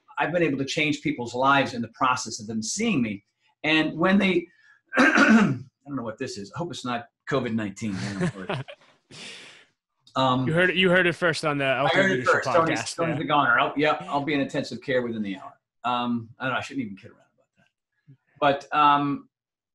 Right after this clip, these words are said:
Speaker 1: you know, so that's, that's different. People are seeing me five, six, seven days a week for months at a time and years at a time. So,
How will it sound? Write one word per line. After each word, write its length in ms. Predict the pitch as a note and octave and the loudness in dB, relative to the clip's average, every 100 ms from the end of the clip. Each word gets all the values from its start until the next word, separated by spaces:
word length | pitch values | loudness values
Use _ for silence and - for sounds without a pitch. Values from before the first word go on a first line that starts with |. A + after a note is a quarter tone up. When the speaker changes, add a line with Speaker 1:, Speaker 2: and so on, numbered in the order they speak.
| _ _ | _ _
Speaker 1:
you 80 | G3+ | 0
know, 140 | G3 | 2
so 140 | E3+ G3 | 4 2
that's, 240 | A3 C4 - | 2 0 0
that's 220 | G#3+ G#3+ | -2 0
different. 280 | B3+ G3+ E3 | 0 0 0
People 180 | G#3 G3 | 0 0
are 60 | |
seeing 420 | F3 G#3+ G#3 F#3+ | -2 -2 0 0
me 240 | F3 F3 E3+ | 0 2 2
five, 560 | - _ B2 B2 D3+ | 0 _ 2 2 0
six, 560 | C#3 C#3+ C#3 - - - | -4 -6 -6 -8 -14 -4
seven 260 | C3+ C#3 C#3+ | -2 0 0
days 260 | C#3+ C3+ | 0 -2
a 40 | A#2+ | 0
week 460 | E3+ B3 - - _ _ _ _ _ | 0 0 -2 -12 _ _ _ _ _
for 240 | _ D3+ D3+ | _ -2 2
months 600 | D#3+ A#3 E4 - - - | 4 4 4 0 -6 -10
at 80 | D#3 | -10
a 60 | E3 | -8
time 500 | - A#3+ F4+ B3+ A3 | -4 -2 -2 -4 -4
and 160 | D#3 E3 | -2 -2
years 320 | F#3+ F4 D#4+ | -2 -4 -4
at 80 | C3+ | -6
a 60 | C#3+ | -8
time. 460 | - E4 E4+ G#3 - _ _ _ _ - | -8 -6 -6 -10 -14 _ _ _ _ -8
So, 440 | - F#3+ F3+ - | 2 4 4 0